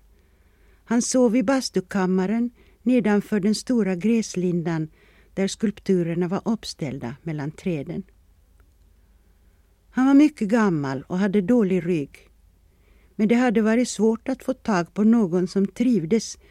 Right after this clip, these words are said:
med de långa, ensamma kvällarna. Och nattvakt måste man ha för försäkringens skull.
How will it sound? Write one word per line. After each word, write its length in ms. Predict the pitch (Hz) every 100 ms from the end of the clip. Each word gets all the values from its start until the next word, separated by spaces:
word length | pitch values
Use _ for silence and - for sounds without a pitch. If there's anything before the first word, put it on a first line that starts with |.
| - _
med 140 | - 185
de 120 | 208
långa, 460 | 220 240 175 156 151
ensamma 560 | 190 202 - - 135 143
kvällarna. 640 | - 190 175 147 165 170 170 _ _ _ _ _ _ _ _ _ _ _ _ _ _ _ _
Och 100 | -
nattvakt 680 | 226 247 233 160 202 - -
måste 340 | 254 240 - 208
man 200 | 220 214
ha 320 | 185 170 170 - _ _
för 180 | - 180
försäkringens 920 | - 202 - 170 - - 170 180 -
skull. 460 | 196 202 156 -